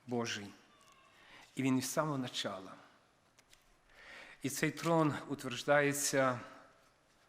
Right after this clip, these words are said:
судом і правдою. І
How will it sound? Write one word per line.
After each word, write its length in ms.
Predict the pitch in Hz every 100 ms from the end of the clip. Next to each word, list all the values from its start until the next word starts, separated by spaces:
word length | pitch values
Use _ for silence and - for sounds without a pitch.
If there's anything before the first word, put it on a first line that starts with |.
| - - -
судом 440 | - - 135 131 127
і 40 |
правдою. 580 | - 127 117 90 92 92 - - _ _ _ _ _ _ - _ - - - - - - - _ - _ -
І 360 | 147 143 139